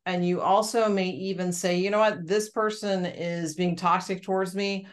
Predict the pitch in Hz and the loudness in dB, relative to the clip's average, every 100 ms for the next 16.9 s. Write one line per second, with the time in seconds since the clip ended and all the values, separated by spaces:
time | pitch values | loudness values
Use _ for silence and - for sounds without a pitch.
0 | - - 190 214 180 175 156 156 160 147 | -14 -2 0 2 2 2 0 0 -4 -6
1 | 156 151 143 135 123 101 131 - _ _ | -4 -2 -2 -4 -8 -10 -14 -20 _ _
2 | _ _ - 175 180 151 196 226 - 220 | _ _ -4 0 2 2 0 -2 2 2
3 | 202 170 196 185 196 190 185 - 190 190 | 4 0 0 0 -2 -2 -4 -6 -4 -2
4 | 185 185 170 170 185 - 196 180 180 156 | 0 0 -2 -2 -4 -2 0 4 4 2
5 | 156 - 175 170 151 139 185 185 180 170 | -2 -6 -4 -2 -4 -4 0 0 2 0
6 | 147 156 175 165 135 170 165 151 147 139 | -2 -4 -4 -6 -6 -6 -6 -4 -4 -2
7 | 151 170 175 170 175 - - _ - 180 | 0 2 2 0 -6 -18 -20 _ -6 -2
8 | 170 156 185 165 185 208 214 196 185 185 | -2 0 0 0 -2 0 2 4 2 0
9 | 190 170 175 165 160 160 156 160 156 156 | 0 0 0 -2 -4 -4 -4 -2 -2 0
10 | 165 254 233 143 147 160 165 185 233 208 | 0 0 0 0 -2 0 0 0 -4 -4
11 | 202 190 165 180 185 180 - 190 196 196 | 0 0 0 0 0 0 -4 -2 -2 -2
12 | 180 - 165 160 160 156 147 156 175 175 | -8 -8 -10 -6 -6 -4 -6 -4 -4 -2
13 | 175 190 202 175 220 262 254 190 185 196 | -2 0 0 4 2 2 -2 0 2 2
14 | 175 165 147 147 175 139 143 175 170 139 | 0 -4 -4 -2 -2 -2 -2 -4 -6 -2
15 | 160 180 - 185 165 151 151 143 139 160 | 0 0 -2 -4 -2 -2 -2 0 0 -2
16 | 147 151 139 151 160 151 139 135 | -4 -6 -6 -4 -4 -4 -6 -10